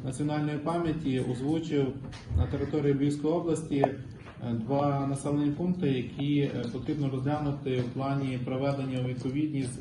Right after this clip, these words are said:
е, з чинним законодавством по декомунізації, які містять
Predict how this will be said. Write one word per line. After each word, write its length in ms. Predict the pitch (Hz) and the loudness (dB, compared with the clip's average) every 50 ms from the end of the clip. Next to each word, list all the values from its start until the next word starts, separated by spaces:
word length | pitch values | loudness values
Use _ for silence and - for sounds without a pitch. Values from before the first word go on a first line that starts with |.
| - | -6
е, 340 | 120 120 120 117 117 117 113 | -4 -2 0 0 0 0 -2
з 260 | 110 - - - - | -4 -6 -10 -12 -6
чинним 260 | - 139 135 131 127 | -4 -4 -2 -2 -2
законодавством 680 | 120 127 110 135 131 135 131 151 165 175 170 - 151 139 - - - - - - - - - 113 - 123 | -4 -4 -4 -4 -6 -4 -4 -2 -2 -2 -2 -2 -4 -4 -4 -6 -10 -14 -16 -16 -16 -16 -16 -14 -8 -2
по 160 | 131 135 127 | -2 0 2
декомунізації, 840 | 127 131 - - 135 131 139 135 127 147 160 165 160 160 - 135 120 | 2 0 0 0 -2 0 0 0 0 2 0 0 0 -2 -2 -4 -4
які 160 | 120 117 131 | -4 -4 -2
містять 500 | 131 143 151 143 - - 135 127 123 117 | -2 -2 -2 -2 -4 -4 -2 -2 -2 -4